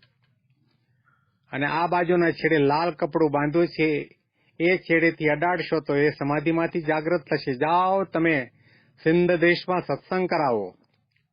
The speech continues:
અને શેખજી મહારાજના આશીર્વાદ લઈ આ નાની સરખી લાકડી હાથમાં લઈ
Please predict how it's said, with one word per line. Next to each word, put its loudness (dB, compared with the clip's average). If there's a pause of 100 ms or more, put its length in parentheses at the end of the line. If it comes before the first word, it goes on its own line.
(1600)
અને -8
શેખજી -2
મહારાજના -2
આશીર્વાદ -2
લઈ 0
આ 0
નાની -4
સરખી -6
લાકડી -2
હાથમાં -4
લઈ 0